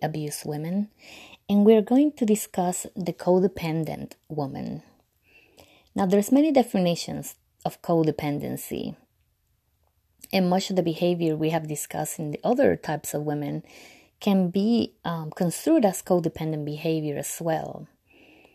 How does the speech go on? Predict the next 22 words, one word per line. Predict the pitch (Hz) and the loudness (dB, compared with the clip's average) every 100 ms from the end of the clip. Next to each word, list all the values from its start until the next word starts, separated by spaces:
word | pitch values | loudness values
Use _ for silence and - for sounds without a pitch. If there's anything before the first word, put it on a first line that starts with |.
| _ _ - | _ _ 2
But | 202 | 4
the | 196 | 2
type | - 214 247 | 2 0 2
of | 277 | 6
emotionally | 262 208 190 - 196 180 170 | 8 6 4 0 2 2 2
abused | 160 160 - | 0 -4 -4
woman | 175 165 160 151 147 - - | -4 -4 -4 -6 -8 -12 -12
that | 175 160 - | -6 -4 0
we | 170 185 | 0 0
are | |
describing | 180 165 - 160 156 147 | -2 -6 -6 -8 -6 -8
in | 147 | -8
this | 143 - | -8 -6
category | - 233 233 170 151 147 147 - _ _ _ _ _ _ _ _ _ _ | -2 0 0 0 -6 -6 -8 -10 _ _ _ _ _ _ _ _ _ _
is | 180 - - _ _ _ _ _ _ _ _ _ _ _ | -4 -4 -12 _ _ _ _ _ _ _ _ _ _ _
the | 185 190 185 | -2 0 2
one | 180 185 247 | 0 2 4
that | 233 - | 4 2
lets | 180 185 208 | 2 2 0
another | - 185 185 214 | -2 2 4 6
person's | 247 208 175 175 170 160 - | 4 2 0 0 -6 -8 -6
behavior | 170 156 - 202 220 185 151 | -6 -4 2 4 4 2 -2